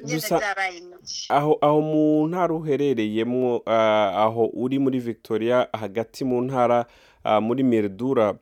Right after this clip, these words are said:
Speaker 2: tuzi neza yuko musanzwe mukora n'ibijanye n'uburimi-, uburimyi. Mbega ico gikorwa c'uburimyi hoho, m-, mwari mwaragihagaritse canke kigiye kubandanya?
Speaker 1: Mu gisata c'uburimyi bari barashatse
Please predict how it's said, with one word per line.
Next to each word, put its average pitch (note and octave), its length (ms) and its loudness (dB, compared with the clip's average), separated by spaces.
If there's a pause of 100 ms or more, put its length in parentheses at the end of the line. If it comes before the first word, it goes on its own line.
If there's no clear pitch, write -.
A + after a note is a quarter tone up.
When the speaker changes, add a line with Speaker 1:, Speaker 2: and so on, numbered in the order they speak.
Speaker 2:
tuzi B2 340 -2
neza C#3 280 4
yuko C3 200 0
musanzwe A#2 460 -2
mukora G2 520 0
n'ibijanye G#2+ 680 0
n'uburimi-, G2 640 -4 (100)
uburimyi. A#2 640 0 (360)
Mbega B2+ 460 4
ico A2+ 220 -6
gikorwa B2 420 -2
c'uburimyi A2 460 -4
hoho, G#2+ 580 0
m-, F#2+ 560 -8
mwari A2 340 0
mwaragihagaritse D#3 1160 -2
canke C#3 280 -6
kigiye G#2 360 -8
kubandanya? F#2+ 720 -6 (160)
Speaker 1:
Mu C#4+ 160 -8
gisata D#4 320 -6
c'uburimyi B3 640 -14
bari B3 260 -8
barashatse B3 600 -8